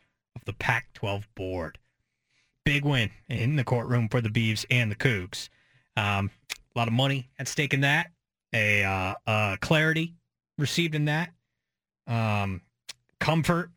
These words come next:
in knowing that while you're being left behind, at least you've got some agency now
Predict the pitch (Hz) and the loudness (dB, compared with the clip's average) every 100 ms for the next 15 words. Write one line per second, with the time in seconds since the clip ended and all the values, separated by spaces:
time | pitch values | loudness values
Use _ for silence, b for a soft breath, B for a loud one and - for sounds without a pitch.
0 | _ - 151 143 143 147 139 127 123 127 | _ -2 0 0 0 0 0 0 -2 0
1 | 131 143 175 175 165 175 165 165 - 151 | 0 2 2 2 0 0 0 -2 -4 -4
2 | 170 175 180 - 156 165 - 156 156 170 | 0 0 -2 -2 -2 -2 -6 -4 0 0
3 | 190 123 - - - _ _ _ _ 127 | 0 -4 -12 -18 -20 _ _ _ _ -2
4 | 110 151 123 - 110 - 127 120 120 - | 0 0 -2 -4 -6 -4 -4 -2 -6 -8
5 | 110 104 110 85 | -6 0 0 0